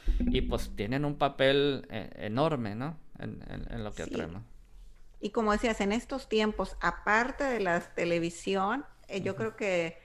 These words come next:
Speaker 2: las generaciones actuales se basan en las redes sociales.
Speaker 1: Así es.
Speaker 2: Todo lo que ven, y hay tantas, como dicen, fake news que ponen, o hay, o l-, los memes famosos,
Speaker 1: Ujú.
Speaker 2: este,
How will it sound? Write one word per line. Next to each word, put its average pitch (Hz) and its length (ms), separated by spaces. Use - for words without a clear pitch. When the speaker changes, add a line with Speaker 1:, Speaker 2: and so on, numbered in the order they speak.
Speaker 2:
las 196 200
generaciones 208 800
actuales 190 680
se 202 180
basan 196 500
en 175 160
las 165 180
redes 180 260
sociales. - 760
Speaker 1:
Así 117 280
es. 90 300
Speaker 2:
Todo 240 380
lo 233 240
que 190 160
ven, 208 600
y 202 180
hay 196 220
tantas, 240 520
como 190 220
dicen, 214 280
fake 202 380
news 214 720
que - 120
ponen, 214 720
o 190 160
hay, 190 320
o 294 140
l-, 277 240
los 202 400
memes 214 800
famosos, 196 920
Speaker 1:
Ujú. 117 100
Speaker 2:
este, - 580